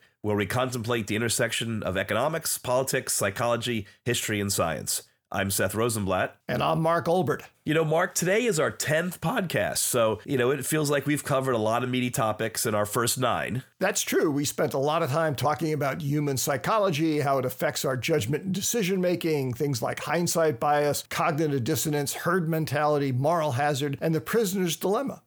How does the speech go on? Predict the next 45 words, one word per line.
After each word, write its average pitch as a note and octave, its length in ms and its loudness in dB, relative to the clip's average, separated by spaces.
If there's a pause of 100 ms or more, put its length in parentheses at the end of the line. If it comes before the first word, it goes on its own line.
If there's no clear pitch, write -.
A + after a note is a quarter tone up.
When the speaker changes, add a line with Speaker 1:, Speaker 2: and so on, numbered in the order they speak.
Speaker 1:
A-, A#2+ 260 0
and B2+ 80 2
we've A#2+ 160 2
also A#2 220 0
discussed A2 480 0
economic A2 480 0
concepts B2+ 580 0
like F#2+ 300 0
rationality, G#2 1000 0
externalities, C3 1040 0
re-, G2 240 -2
real A2+ 320 2
and A#2 180 2
fake B2 280 -2
ones, A#2+ 460 0 (120)
public A2+ 300 -2
goods, B2+ 360 2
friction, A#2 600 -2
natural A#2 300 -2
monopoly, G#2+ 440 0
structural C#3+ 480 0
unemployment, A#2 540 0
risk, B2+ 480 0
and G2+ 200 2
zero-sum A#2 520 2
games. - 500 -4 (400)
Speaker 2:
This - 180 0
has D4+ 80 -6
been F#3 80 0
a F3 40 4
lot F3 200 4
of - 80 -4
fun F3 240 2
for D3+ 180 2
us, A#2+ 220 2
but - 340 -4
frankly, G3 380 0
beyond E3 320 2
that, E3+ 320 2
we F3+ 100 0
hope C4 260 0
our D#3 140 4
listeners E3 520 0
have D3+ 180 2
enjoyed C#3+ 640 2